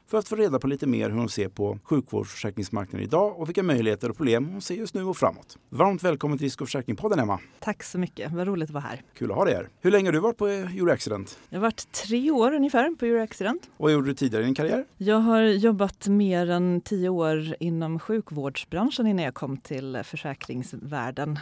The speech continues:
Speaker 2: Jag har ingen medicinsk bakgrund, jag är civilingenjör. Jag har jobbat som konsult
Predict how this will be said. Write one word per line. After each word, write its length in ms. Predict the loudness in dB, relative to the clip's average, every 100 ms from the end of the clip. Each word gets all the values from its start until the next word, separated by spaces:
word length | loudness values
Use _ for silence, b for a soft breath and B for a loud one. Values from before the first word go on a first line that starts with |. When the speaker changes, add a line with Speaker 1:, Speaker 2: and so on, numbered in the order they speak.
| B -6
Speaker 2:
Jag 340 | -2 -2 -2
har 140 | -2
ingen 220 | 0 0 0
medicinsk 600 | -2 -2 -2 0 -2 -2
bakgrund, 540 | -4 -2 0 2 2
jag 100 | 2
är 40 | -4
civilingenjör. 720 | -4 -4 -2 -2 -2 0 -2
Jag 80 | -2
har 80 | -2
jobbat 160 | 0
som 120 | 0 -2
konsult 440 | -2 -2 -2